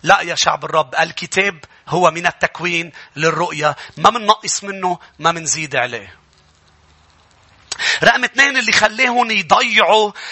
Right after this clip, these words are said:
المعجزة والآية هي بأنه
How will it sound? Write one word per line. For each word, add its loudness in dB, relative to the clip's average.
المعجزة 4
والآية 2
هي 2
بأنه 2